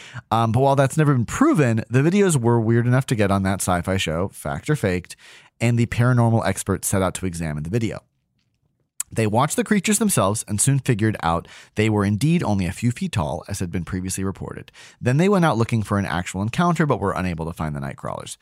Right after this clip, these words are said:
The sci-fi team tried to recreate the video with many different known hoax techniques, but all their attempts to recreate the footage were met with failure. In the end, they decided that the footage would be too difficult for them to fake,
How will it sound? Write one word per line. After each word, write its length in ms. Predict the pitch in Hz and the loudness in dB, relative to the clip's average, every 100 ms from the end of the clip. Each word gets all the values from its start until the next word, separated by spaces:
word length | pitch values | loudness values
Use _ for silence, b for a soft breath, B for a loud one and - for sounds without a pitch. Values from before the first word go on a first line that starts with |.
| B B B _ | B B B _
The 60 | 123 | 0
sci-fi 380 | 160 175 196 180 | 2 2 4 2
team 380 | - 160 151 147 | 4 4 4 2
tried 260 | - 123 117 | 2 2 2
to 60 | 113 | 2
recreate 480 | 185 - 202 175 | 2 2 2 2
the 80 | 156 | 2
video 580 | 127 123 123 120 120 117 | 2 4 4 4 4 2
with 340 | 107 104 - 80 | 2 0 0 -4
many 260 | 98 139 170 | 0 2 4
different 380 | 139 127 120 98 | 2 2 0 0
known 420 | 101 107 110 104 | 0 2 2 2
hoax 280 | 104 - - | 0 0 -2
techniques, 560 | 92 - 85 - - B B - | -4 -4 -6 -6 -10 B B -6
but 140 | 92 - | -6 0
all 200 | 107 139 | 2 4
their 160 | 190 | 4
attempts 540 | 233 262 277 190 - - | 2 2 4 4 2 2
to 140 | 135 | 2
recreate 500 | 120 123 - 156 247 | 2 2 2 2 2
the 60 | - | 0
footage 420 | 120 98 92 - B - | 0 0 0 -6 B -2
were 140 | 120 | 0
met 220 | 110 92 | 2 0
with 120 | 98 - | -2 -4
failure. 540 | - 175 139 85 - b b b - | 0 2 0 -2 -10 b b b -8
In 100 | 85 | 0
the 160 | 156 | 2
end, 380 | 190 104 87 98 | 2 2 -2 -6
they 120 | - 85 | -8 -6
decided 460 | 87 113 101 92 | -2 0 0 -2
that 120 | 67 | -4
the 60 | 85 | -6
footage 280 | - 92 90 | -4 -4 -4
would 100 | 80 | -6
be 120 | 85 | -8
too 200 | - 143 | -4 -2
difficult 380 | 208 190 139 117 | -2 -2 -2 -2
for 120 | 92 | 0
them 200 | 98 165 | 0 0
to 60 | - | -2
fake, 340 | - - - | -6 -12 -16